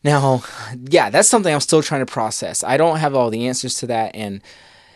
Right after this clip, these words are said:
the only way for me to grow out of that is to actually put myself out there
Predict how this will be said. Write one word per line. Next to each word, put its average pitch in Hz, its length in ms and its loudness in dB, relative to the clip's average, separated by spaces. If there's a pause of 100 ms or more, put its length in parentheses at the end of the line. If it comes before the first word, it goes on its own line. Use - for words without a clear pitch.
(200)
the 143 120 4
only 180 280 4
way 160 320 4
for 151 160 -6
me 131 280 0
to 123 320 -2
grow 131 240 4
out 123 260 2
of 151 80 0
that 190 180 0
is 110 200 -2
to - 280 -8 (400)
actually 143 500 2
put 151 180 -2
myself 131 360 -4
out 123 240 -4
there 101 300 -4